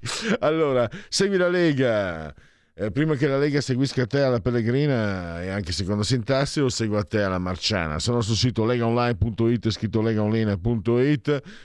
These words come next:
Quante cose si possono fare da su questo sito, iscrivervi alla Lega, seguire le, il ca-, c'è il calendario delle feste della Lega, c'è anche il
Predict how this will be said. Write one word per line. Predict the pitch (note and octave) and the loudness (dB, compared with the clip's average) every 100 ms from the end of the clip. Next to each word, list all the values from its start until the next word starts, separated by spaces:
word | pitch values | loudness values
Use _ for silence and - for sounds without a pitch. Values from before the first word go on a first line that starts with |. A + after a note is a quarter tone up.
| - - | -20 -14
Quante | F2+ G2 A2 A2 | -8 -6 -6 -6
cose | G2 A2+ A2+ G#2 | -2 2 2 2
si | F#2+ | -2
possono | F#2+ F#2+ G2+ | -2 0 0
fare | F2+ G#2+ G2+ F#2+ | 0 0 2 0
da | G#2+ | 0
su | G2 | -2
questo | F#2 G#2+ B2 | -2 -2 0
sito, | A#2 D3 D3+ | 0 2 2
iscrivervi | B2+ - A2 A2 G#2+ G#2 F#2 G2 F#2 E2+ | -2 -2 0 2 2 0 0 0 0 0
alla | F2+ F#2 | 0 0
Lega, | G2 B2+ B2+ G#2+ G2+ - - - - | 0 0 2 2 0 -2 -12 -18 -8
seguire | - A2 G2+ A#2 A#2 A2 | -2 -2 0 2 2 2
le, | G#2+ G#2 G2 G2 | 2 2 0 0
il | G2 | -2
ca-, | A#2+ G#2+ | -2 -2
c'è | - | -2
il | A2+ | 0
calendario | A#2 A2 A2+ C#3 C3+ A2 | 0 2 2 2 0 -2
delle | G#2 G2+ | -2 -2
feste | A2 A2+ - G#2+ | -2 -2 -2 0
della | A2 G#2+ | 2 2
Lega, | B2+ F3+ F#3 F#3 - - - | 2 2 2 0 -2 -12 -20
c'è | - - D3 | -4 0 0
anche | C3+ C#3+ C#3+ D#3 | 0 0 2 2
il | C#3+ B2 G#2 G2 G2 G2 | 2 2 2 2 2 2